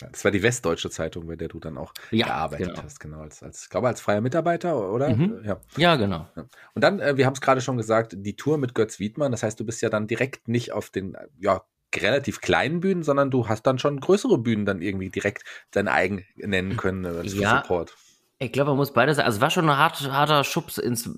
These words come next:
Speaker 2: kalte Wasser sozusagen, denn mein allererster Auftritt hatte ich beim Götz, also das war so eine Art Testauftritt, ich glaub, wo, mal gucken wollte, ist, kann der überhaupt auf einer Bühne funktionieren? Das weiß man ja auch nicht, ne? Also so, äh, man kann ja die Sachen gut finden, aber,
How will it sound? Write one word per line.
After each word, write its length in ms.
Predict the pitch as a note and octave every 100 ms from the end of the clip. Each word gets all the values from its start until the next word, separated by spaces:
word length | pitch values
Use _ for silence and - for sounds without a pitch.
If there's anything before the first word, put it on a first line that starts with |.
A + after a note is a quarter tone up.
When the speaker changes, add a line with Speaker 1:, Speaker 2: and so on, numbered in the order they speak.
| G2
Speaker 2:
kalte 260 | B2+ B2+ A2+
Wasser 300 | C#3+ A#2+ G#2+
sozusagen, 640 | F#2+ - F#2 F#2 A2+ B2
denn 160 | A2 G#2
mein 160 | G#2
allererster 480 | F#2+ A2+ A2+ A#2+ -
Auftritt 260 | C3 - A2
hatte 140 | B2+
ich 80 | B2
beim 180 | A2 A2+
Götz, 400 | G#2 B2 - -
also 160 | F#2+
das 220 | F2+ F2+ G2
war 80 |
so 80 | F#2+
eine 100 | F#2+
Art 140 | E2 -
Testauftritt, 500 | B2 - E2 - F2
ich 80 |
glaub, 160 | - F2+
wo, 140 | F#2+
mal 380 | E2+ B1 E2 F#2+
gucken 200 | - F#2+
wollte, 140 | F#2 F2
ist, 340 | - - -
kann 140 | G#2
der 80 | A2+
überhaupt 200 | F#2 F#2
auf 140 | F2+ F#2+
einer 100 | F2+
Bühne 360 | A2 G2+ E2
funktionieren? 500 | - F#2+ - G#2+ G2+
Das 140 | E2 A#2
weiß 140 | C#3
man 80 | F2
ja 100 | C2+
auch 40 |
nicht, 260 | D#2+ D#2 -
ne? 220 | G#2+ G2+
Also 180 | F2+ F#2
so, 220 | F#2+ F2+ - - - - - F#2
äh, 140 | F#2+
man 160 | F#2 F#2
kann 140 | G2
ja 60 | F#2
die 80 |
Sachen 220 | F#2+ G2 G#2+
gut 160 | G#2
finden, 300 | - A2 A2
aber, 340 | F#2+ G2 G2